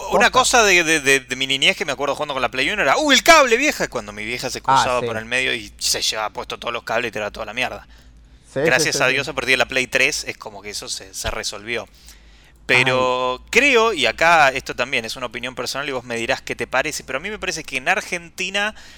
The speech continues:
Speaker 1: la consola por excelencia fue PlayStation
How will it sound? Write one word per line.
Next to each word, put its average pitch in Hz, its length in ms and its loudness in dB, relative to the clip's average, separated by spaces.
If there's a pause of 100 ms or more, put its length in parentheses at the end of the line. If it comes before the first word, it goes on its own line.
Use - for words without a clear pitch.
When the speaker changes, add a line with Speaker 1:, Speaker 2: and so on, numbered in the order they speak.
(280)
Speaker 1:
la 110 280 0
consola 170 760 -4
por 131 140 -4
excelencia 165 840 -4
fue 151 540 -8 (220)
PlayStation 113 680 -8